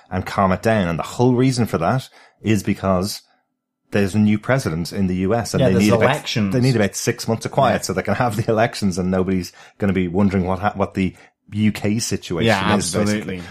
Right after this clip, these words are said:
Speaker 1: Which I really like this idea, you know. I also love that line from Thomas when he walks into the room and kinda goes to his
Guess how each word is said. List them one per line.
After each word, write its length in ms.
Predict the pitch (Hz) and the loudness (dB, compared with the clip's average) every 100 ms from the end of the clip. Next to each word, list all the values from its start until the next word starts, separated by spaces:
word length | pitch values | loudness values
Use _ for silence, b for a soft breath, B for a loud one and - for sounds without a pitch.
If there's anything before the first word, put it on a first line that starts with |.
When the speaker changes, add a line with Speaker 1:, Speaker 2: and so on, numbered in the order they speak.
| B | B
Speaker 1:
Which 120 | 120 | -2
I 40 | |
really 260 | 147 190 180 | 2 4 4
like 240 | 151 156 | 4 2
this 180 | 131 117 | 0 0
idea, 320 | 104 110 139 | 0 2 0
you 140 | 80 87 | 0 0
know. 100 | 107 B B | -2 B B
I 120 | 110 | 4
also 340 | 135 151 131 | 6 4 4
love 320 | 120 123 107 | 4 4 2
that 160 | 90 95 | 0 2
line 280 | 101 113 113 | 2 2 0
from 140 | 98 | -2
Thomas 320 | 87 104 104 | 0 2 2
when 60 | 95 | 0
he 80 | 87 | 0
walks 260 | 90 92 | 0 0
into 160 | 87 76 | -4 -6
the 80 | 85 | -2
room 240 | 98 98 | 0 0
and 80 | 82 | -2
kinda 200 | 90 85 | -4 -2
goes 180 | 80 98 | -2 -2
to 100 | 104 | 0
his 300 | 113 95 | 0 0